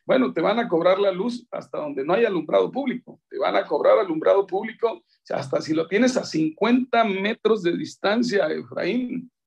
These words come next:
por favor. Eh, no, yo no, yo no sé, eh, qué tipo de alumbrado están pensando que tenemos en Puebla capital, pero yo te aseguro que, que, que a cincuenta metros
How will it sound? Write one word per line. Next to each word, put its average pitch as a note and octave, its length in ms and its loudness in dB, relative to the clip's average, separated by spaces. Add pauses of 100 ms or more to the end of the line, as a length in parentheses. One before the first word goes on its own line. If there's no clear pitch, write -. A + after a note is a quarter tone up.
(120)
por D#3+ 260 -6
favor. F3+ 600 -2 (420)
Eh, - 360 -6
no, F#3 340 2 (160)
yo F#3 180 4
no, F#3+ 120 -8
yo F3 180 0
no G3 140 0
sé, F#3+ 500 0 (240)
eh, - 640 -8
qué E3 100 -2
tipo F#3 320 0
de - 80 4
alumbrado G2 580 4
están F3 280 -4
pensando G3 320 -4
que F3+ 80 -8
tenemos F3 320 -8
en E3+ 100 -8
Puebla F3 300 2
capital, - 420 -4
pero E3 180 -8
yo - 140 -6
te - 140 -8
aseguro F3 420 0
que, - 300 -4 (320)
que, - 200 -4 (380)
que - 80 -6
a - 40 -2
cincuenta - 520 -2
metros - 460 -4